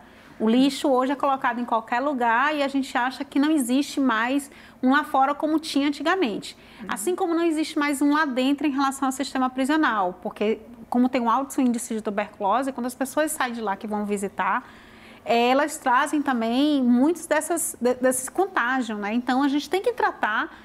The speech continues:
quem está dentro do sistema prisional, dar, por exemplo, a vacina da gripe.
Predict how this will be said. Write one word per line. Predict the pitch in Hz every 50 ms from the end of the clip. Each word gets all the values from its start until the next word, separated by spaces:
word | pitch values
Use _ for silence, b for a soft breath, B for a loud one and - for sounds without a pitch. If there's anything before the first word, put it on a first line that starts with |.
| B B B -
quem | - 339 403 523
está | 523 - -
dentro | 302 285 254 262 294
do | 254 240
sistema | 262 - 269 - - 269 262
prisional, | 262 269 277 262 254 220 220 226
dar, | 220 208 214 214 247 277 269
por | - 233
exemplo, | 233 226 233 220 214
a | 220
vacina | 202 214 208 208 - - 226 214
da | 208 208 214
gripe. | 202 196 190 185 180 175 - - 175